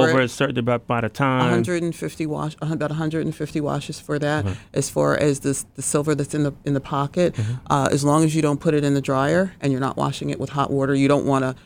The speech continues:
Speaker 2: you don't wanna wash with, it's on the label though,
Speaker 1: Mm-hmm.
Speaker 2: or it's, it's on our hang tags and on the label.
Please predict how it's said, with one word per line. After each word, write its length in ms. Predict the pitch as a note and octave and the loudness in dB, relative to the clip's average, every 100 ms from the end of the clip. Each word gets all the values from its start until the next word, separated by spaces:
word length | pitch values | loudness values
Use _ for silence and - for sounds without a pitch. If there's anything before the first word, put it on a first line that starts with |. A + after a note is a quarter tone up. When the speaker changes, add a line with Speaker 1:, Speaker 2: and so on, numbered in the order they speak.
| _ - | _ 2
Speaker 2:
you 80 | D#3 | 2
don't 160 | C#3 | 4
wanna 120 | D#3 | 2
wash 300 | D3 D3 C#3+ | 2 0 0
with, 100 | D#3 - | -4 -6
it's 140 | F3 | 0
on 160 | E3+ E3 | 2 2
the 80 | D3+ | 2
label 280 | D3 C#3+ B2 | 0 0 -2
though, 220 | D#2+ - A#2 | -6 -8 -8
Speaker 1:
Mm-hmm. 160 | G#2 | -2
Speaker 2:
or 40 | C3+ | -2
it's, 240 | - - - | -4 -14 -14
it's 100 | C3+ | -4
on 140 | C#3 | -2
our 80 | C#3+ | 0
hang 180 | D#3 D3 | -2 -4
tags 320 | C#3+ C3 C3 | -4 -4 -4
and 140 | C3+ B2+ | -2 0
on 120 | C3+ | 2
the 60 | C#3 | 2
label. 320 | C3 B2+ | 2 0